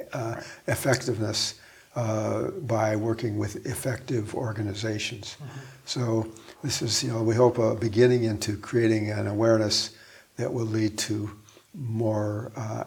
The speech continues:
Speaker 1: activism in helping not only individuals, but, uh, large numbers of individuals who in today's world need our help.
Speaker 2: Yeah,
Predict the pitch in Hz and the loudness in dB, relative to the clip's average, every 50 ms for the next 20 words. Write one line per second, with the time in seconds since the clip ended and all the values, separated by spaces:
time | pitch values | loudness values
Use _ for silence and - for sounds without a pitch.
0 | - - 127 120 - - - 120 101 107 113 110 110 110 107 110 104 101 101 107 | -4 -2 -2 -2 -2 -2 -2 0 2 2 4 2 2 0 -2 -4 -4 -4 -4 -4
1 | 117 117 117 117 107 110 104 - - - - _ _ _ - - - - 131 120 | -4 -4 -6 -6 -6 -8 -8 -10 -14 -20 -20 _ _ _ -20 -16 -2 2 4 4
2 | 117 117 - 117 107 104 104 104 - - - - _ _ _ _ _ 147 127 117 | 4 2 0 -2 -2 -2 -2 -6 -8 -12 -20 -20 _ _ _ _ _ 0 2 4
3 | 113 113 110 107 104 110 107 104 101 117 113 92 110 104 104 101 107 - - - | 4 4 4 4 2 2 2 6 6 6 6 4 2 -2 -2 -4 -4 -6 -6 -8
4 | - _ _ _ _ _ _ _ - 131 113 107 107 104 101 107 - - - - | -12 _ _ _ _ _ _ _ -12 -8 -4 -2 -2 -2 -4 -4 -6 -6 -6 -8
5 | - _ _ _ _ _ _ _ _ - 120 110 107 107 107 104 - - - - | -12 _ _ _ _ _ _ _ _ -8 -8 -6 -6 -8 -10 -12 -14 -18 -18 -14
6 | 139 131 - 123 117 113 110 98 90 123 120 117 113 107 101 107 107 101 113 110 | -10 -6 -2 2 2 2 2 2 2 2 2 4 4 2 2 0 -2 0 0 0
7 | 110 104 92 107 107 98 107 104 95 101 - - - - - - - - - - | 0 0 0 0 0 0 -2 -6 -6 -6 -8 -8 -10 -14 -20 -20 -20 -8 -2 2
8 | 120 113 107 104 104 104 - - 110 113 113 113 113 110 101 98 110 104 104 101 | 4 4 4 4 2 -2 -2 2 6 8 8 8 8 6 2 0 0 0 0 -2
9 | 98 101 - - - - - - - _ - 139 117 113 110 104 104 104 104 110 | -4 -6 -8 -12 -18 -20 -20 -20 -20 _ -8 0 2 4 4 4 4 0 -2 -4
10 | 110 110 107 - - - - _ _ 143 123 - | -6 -8 -8 -12 -16 -20 -20 _ _ -8 -8 -8